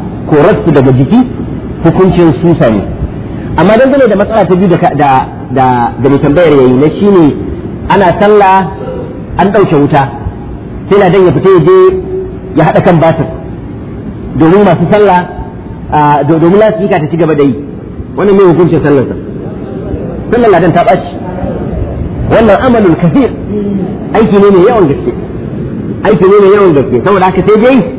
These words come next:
idan ya yi dan maslahar sallah ya fita ya je, ya fita, ya fita ya je ya haɗa lasifika, sannan ya dawo ya ci gaba da sallah, eh, sannan ya dawo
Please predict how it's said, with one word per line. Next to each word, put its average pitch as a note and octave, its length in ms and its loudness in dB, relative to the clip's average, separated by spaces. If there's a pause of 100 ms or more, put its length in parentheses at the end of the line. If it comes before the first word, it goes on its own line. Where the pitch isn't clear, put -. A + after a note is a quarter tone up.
(260)
idan E3+ 240 2
ya A#3 120 4
yi A3 120 4
dan A3+ 160 2
maslahar A3+ 380 0
sallah G3 300 2
ya D#3+ 120 2
fita - 200 0
ya G3 100 6
je, G3 180 4 (220)
ya D3+ 180 4
fita, F#3+ 220 0 (180)
ya E3 180 4
fita F3 200 -2
ya E3+ 100 4
je D#3+ 140 2
ya F3 120 2
haɗa E3+ 240 -2 (180)
lasifika, F3 580 0 (440)
sannan F3+ 280 2
ya E3+ 80 4
dawo F3 200 4
ya F3+ 100 4
ci F3+ 100 -2
gaba E3 160 2
da D3+ 100 2
sallah, G#3 340 2 (540)
eh, E3+ 200 -2
sannan F#3 280 2
ya F3+ 100 4
dawo G3 300 2